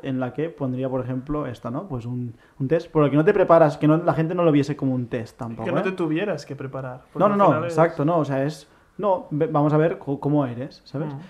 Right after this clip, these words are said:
Speaker 1: Y a partir de ahí salga una selección. Antes de eso, me lo imagino con muchísimos estímulos para que te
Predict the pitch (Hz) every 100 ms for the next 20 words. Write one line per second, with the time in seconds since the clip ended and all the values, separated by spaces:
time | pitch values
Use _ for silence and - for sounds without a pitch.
0 | _ 147 123 127 147 156 151 139 131 120
1 | 139 117 - 123 117 _ - _ _ 190
2 | 220 220 180 180 202 208 208 269 - _
3 | _ 147 147 147 143 - 156 175 196 -
4 | - 139 135 127 147 147 135 131 160 160
5 | 165 208 - - _ _ _ _ _ _
6 | - 135 120 131 123